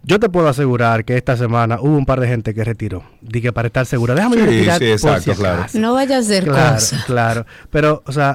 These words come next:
Speaker 1: realmente informar y, y ver por qué y dar doble clic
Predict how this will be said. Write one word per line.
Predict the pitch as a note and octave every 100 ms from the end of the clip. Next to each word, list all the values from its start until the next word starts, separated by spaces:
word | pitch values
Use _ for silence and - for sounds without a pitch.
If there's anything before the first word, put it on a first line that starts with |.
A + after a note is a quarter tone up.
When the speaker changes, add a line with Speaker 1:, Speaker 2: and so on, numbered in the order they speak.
| -
Speaker 1:
realmente | D3+ D#3+ F3 F3+ F3+ F3 -
informar | D3 C#3 C3 B2 D#3 D#3 D#3+ C4
y, | A#2+ A#2+ A#2+
y | B2
ver | A#2+ B2
por | - A#2+
qué | - D#3 D3 D#3+ D3+
y | A#2 A2+ G#2+
dar | A2+ A2+
doble | B2+ B2
clic | - C#3+ C#3